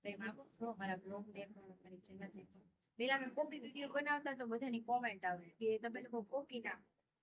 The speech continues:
તમારા ખુદના વોઇસમાં આવે છે." તો અમારે એવું હતું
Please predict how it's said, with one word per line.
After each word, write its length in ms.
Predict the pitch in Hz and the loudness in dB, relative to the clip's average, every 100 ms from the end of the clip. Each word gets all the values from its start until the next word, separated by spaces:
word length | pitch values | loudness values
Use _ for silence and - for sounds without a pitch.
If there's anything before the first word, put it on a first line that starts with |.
| _ 254 | _ -4
તમારા 280 | 262 277 - - | 0 0 -2 -18
ખુદના 300 | 302 - 277 | -14 -2 0
વોઇસમાં 480 | 254 233 233 202 190 | 2 0 0 -2 -2
આવે 200 | 185 180 | -2 -6
છે." 100 | - _ _ _ _ _ | -12 _ _ _ _ _
તો 80 | 214 | 0
અમારે 340 | 226 247 247 247 | 4 6 6 6
એવું 440 | 247 262 269 220 | 2 0 0 -4
હતું 260 | 196 285 | -6 -14